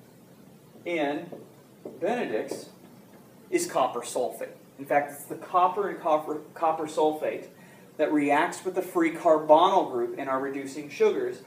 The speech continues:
that results in that brown color when we form copper oxide.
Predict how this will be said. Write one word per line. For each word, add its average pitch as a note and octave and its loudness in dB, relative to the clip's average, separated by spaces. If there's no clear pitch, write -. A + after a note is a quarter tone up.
that F3+ -2
results D3+ 2
in D3+ -4
that C3+ -4
brown A#2+ 0
color C#3+ 2
when B2 -14
we A#2+ -18
form A#2 -10
copper - -2
oxide. - 2